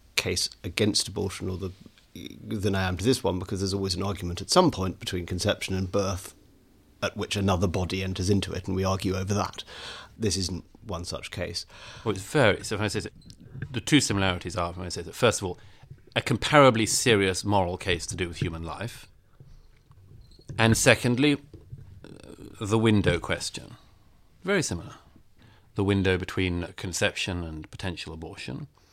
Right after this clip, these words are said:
Speaker 2: is not that different as a moral issue between, with the, uh, the difference between the moment of it, well, the diagnosis of a terminal illness or the definition of what you describe as being a terminal illness, whether it's physical or mental,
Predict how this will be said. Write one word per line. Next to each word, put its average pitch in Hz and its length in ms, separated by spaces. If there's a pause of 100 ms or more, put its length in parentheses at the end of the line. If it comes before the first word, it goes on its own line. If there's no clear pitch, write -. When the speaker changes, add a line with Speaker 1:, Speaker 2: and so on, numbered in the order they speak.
(540)
Speaker 2:
is 98 120
not 107 200
that 117 220
different 120 300
as 101 80
a 104 40
moral 101 260
issue 120 460 (200)
between, 117 360
with 113 260
the, 113 240
uh, 110 180 (340)
the 110 80
difference 117 360
between 117 240
the 110 80
moment 131 400
of 120 140
it, 117 200
well, 117 160
the 107 60
diagnosis 123 720
of 110 80
a 113 40
terminal 113 380
illness 120 240
or 113 120
the 110 140 (420)
definition 131 520
of 98 80
what 113 200
you 107 80
describe 107 420
as 95 80
being 95 220
a 90 40
terminal 95 360
illness, 98 280
whether 101 220
it's - 140
physical 98 420
or 92 120
mental, 92 460